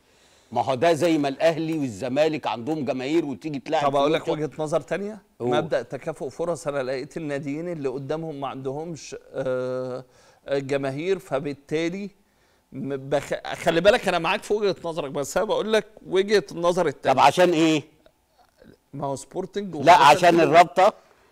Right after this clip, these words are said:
Speaker 1: عشان هو عشان حبيبك بقى، أنت مش عايز
Speaker 2: لا، لا،
Speaker 1: تتكلم.
Speaker 2: ملهاش علاقة بحاجة.
Speaker 1: ما هو سبو-،
Speaker 2: والله ما ليها
Speaker 1: سبورتنج
Speaker 2: علاقة.
Speaker 1: ده مين اللي ماسكه؟
Speaker 2: والله ما
Speaker 1: مين
Speaker 2: ليها
Speaker 1: اللي
Speaker 2: علاقة
Speaker 1: ماسكه بس؟
Speaker 2: بحبيبي.
Speaker 1: مين اللي ماسكه؟
Speaker 2: ملهاش علاقة.
Speaker 1: مين اللي ماسكه؟
Speaker 2: رئيس النادي مش فاكر.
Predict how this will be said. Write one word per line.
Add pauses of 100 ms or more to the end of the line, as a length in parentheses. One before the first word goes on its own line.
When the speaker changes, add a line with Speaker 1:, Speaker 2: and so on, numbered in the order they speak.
(120)
Speaker 1:
عشان
هو
عشان
حبيبك
بقى،
أنت
مش
عايز
Speaker 2:
لا،
لا،
Speaker 1:
تتكلم.
Speaker 2:
ملهاش
علاقة
بحاجة.
Speaker 1:
ما
هو
سبو-،
Speaker 2:
والله
ما
ليها
Speaker 1:
سبورتنج
Speaker 2:
علاقة.
Speaker 1:
ده
مين
اللي
ماسكه؟
Speaker 2:
والله
ما
Speaker 1:
مين
Speaker 2:
ليها
Speaker 1:
اللي
Speaker 2:
علاقة
Speaker 1:
ماسكه
بس؟
Speaker 2:
بحبيبي.
Speaker 1:
مين
اللي
ماسكه؟
Speaker 2:
ملهاش
علاقة.
Speaker 1:
مين
اللي
ماسكه؟ (180)
Speaker 2:
رئيس
النادي
مش
فاكر.